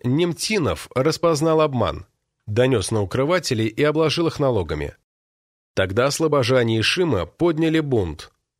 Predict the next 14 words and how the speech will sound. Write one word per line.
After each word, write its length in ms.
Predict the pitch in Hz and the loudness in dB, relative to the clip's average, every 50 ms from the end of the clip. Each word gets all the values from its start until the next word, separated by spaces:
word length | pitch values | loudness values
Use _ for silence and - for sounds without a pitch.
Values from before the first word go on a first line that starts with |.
| _ _ | _ _
а 140 | 110 120 | -2 0
драться 420 | 117 107 101 98 87 80 - - 110 | 0 0 0 0 -2 -2 -2 -2 0
они 160 | 107 110 120 | 0 2 2
умели, 380 | 131 143 156 175 165 127 85 78 | 2 2 2 2 0 0 0 -2
потому 400 | 78 - 90 95 110 113 117 113 | -6 -6 -4 -2 -2 0 -2 -2
что 180 | - - 123 | -2 -2 -2
им 100 | 117 113 | -2 -2
часто 380 | 101 - - 110 107 - - 131 | 0 0 0 0 0 -2 -4 -4
приходилось 600 | 113 135 135 - 151 143 123 123 117 113 113 110 | -2 -4 -2 -2 -2 -2 0 0 0 0 0 0
отражать 600 | 123 113 - 120 120 117 98 110 107 110 - - - _ _ | 0 -2 0 0 0 0 2 2 2 0 0 -6 -12 _ _
набеги 520 | - 120 123 123 117 107 110 107 101 117 117 | -2 0 2 2 2 2 0 0 0 -2 -2
калмыков 680 | - - 120 110 101 98 95 87 - 110 107 - - _ | 0 0 0 2 0 0 -2 -2 -2 -4 -6 -6 -8 _
и 100 | - 104 | -6 -4
казахов. 680 | 95 - 117 117 107 110 87 - - - - - - | -2 -2 -2 -2 -2 -2 -4 -4 -6 -10 -14 -16 -20